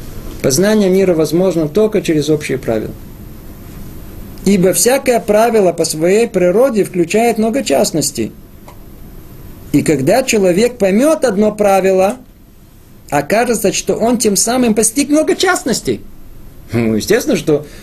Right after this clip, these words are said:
нам лучше учить, э, правила. Зная общее правило, мы теперь понимаем все, все, все частные случаи, которые из этого исходят. Хотя ещё не различил их и не познал бытность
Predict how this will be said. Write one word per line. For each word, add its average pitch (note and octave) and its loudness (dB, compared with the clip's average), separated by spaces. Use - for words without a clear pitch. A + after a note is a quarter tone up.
нам D3+ 2
лучше D3+ 4
учить, D3 0
э, D3 4
правила. B3+ 0
Зная F3 0
общее E3 -2
правило, A#2 0
мы B2+ -2
теперь C3 -2
понимаем D3+ 0
все, - -2
все, - -4
все - -2
частные D#3 -2
случаи, A#3 -2
которые D3 0
из B2+ 0
этого D3+ 0
исходят. G3 0
Хотя D3+ 2
ещё A#3+ 2
не B3+ 2
различил B3+ 2
их F3 -2
и F3 4
не G3 4
познал A3 4
бытность A#3 0